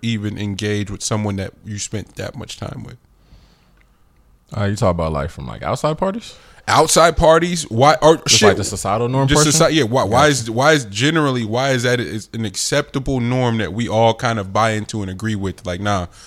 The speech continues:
Speaker 1: closed chapter. We, we on to the next.
Speaker 2: Uh, I mean,
Speaker 1: Some,
Speaker 2: I mean,
Speaker 1: sometimes it's healthy, but if it, if that was your friend and it didn't end bad, like, and it
Speaker 2: Yeah.
Speaker 1: wasn't toxic and it wasn't manipulative, and, uh, like, y'all were real friends, and it looked like, honestly,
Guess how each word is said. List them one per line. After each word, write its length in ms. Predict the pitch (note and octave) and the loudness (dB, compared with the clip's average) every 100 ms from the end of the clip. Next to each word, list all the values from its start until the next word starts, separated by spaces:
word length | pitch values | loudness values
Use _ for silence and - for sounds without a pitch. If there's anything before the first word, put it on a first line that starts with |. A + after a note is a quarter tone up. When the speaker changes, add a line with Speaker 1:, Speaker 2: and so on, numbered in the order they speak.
| - - | -20 -6
Speaker 1:
closed 320 | - A#2+ A2+ | 2 4 4
chapter. 320 | - G#2+ - G2+ | 0 0 0 -2
We, 180 | G#2 | -2
we 160 | G2+ G#2+ | -2 0
on 160 | G2+ G2 | 0 -2
to 80 | G2 | -6
the 100 | F#2 | -4
next. 460 | F2+ - - - - - - - _ _ _ _ - | -6 -8 -16 -20 -20 -20 -20 -20 _ _ _ _ -4
Speaker 2:
Uh, 40 | |
I 580 | F#2+ G2 G2 F#2+ F#2+ F2+ | 0 2 4 4 2 0
mean, 180 | E2 - - - - - - _ - | -4 -8 -12 -16 -18 -20 -20 _ -4
Speaker 1:
Some, 200 | A2+ E3 G3+ | 4 4 4
Speaker 2:
I 60 | C3 | 4
mean, 120 | D#3+ | 6
Speaker 1:
sometimes 280 | - F#3 E3+ | 6 4 4
it's 140 | D#3 | 2
healthy, 480 | F#3 G3 - C3+ D#3 | 4 4 2 -4 -4
but 480 | A#2+ A#2 C3 - - - - - | -4 2 2 2 -12 -20 -10 2
if 180 | D#3 F3 | 2 4
it, 140 | D#3+ - | 2 2
if 200 | C3+ - | -4 -2
that 160 | D3 D#3+ | 2 4
was 160 | C#3 | 4
your 100 | B2 | 0
friend 300 | A2+ C#3+ D3 C3+ | 0 4 4 4
and 80 | |
it 140 | A2 E2+ | 0 0
didn't 240 | C3+ A#2 | -2 -2
end 280 | G#2 A#2 C#3+ | -4 -2 0
bad, 320 | D#3 F#3+ - | 2 0 0
like, 240 | A2+ A2 - - | -2 -4 -4 -6
and 120 | A2+ | -2
it 60 | A#2 | 0
Speaker 2:
Yeah. 60 | |
Speaker 1:
wasn't 240 | B2+ B2+ F#2+ | 0 0 0
toxic 440 | B2+ C#3 - - | 0 0 -2 -4
and 100 | A2 | -2
it 80 | G#2 | 0
wasn't 240 | B2+ A2+ | -2 -4
manipulative, 760 | G2+ G2 C#3+ D#3+ D#3+ D#3+ E3+ E3 | -4 -4 -4 -4 -2 -2 -2 -2
and, 160 | A#2 A#2 | -2 -2
uh, 80 | A2+ | -2
like, 180 | A#2+ | -2
y'all 160 | B2+ B2+ | 2 2
were 60 | G#2 | 2
real 200 | B2 B2+ | 0 -2
friends, 300 | B2+ C#3 A#2+ | 0 0 2
and 80 | A#2 | 0
it 100 | G2+ | 2
looked 220 | B2+ B2 | 2 4
like, 220 | B2 - - | 2 2 2
honestly, 720 | C#3 D3+ C#3 - A2+ - | 4 4 0 -2 -6 -6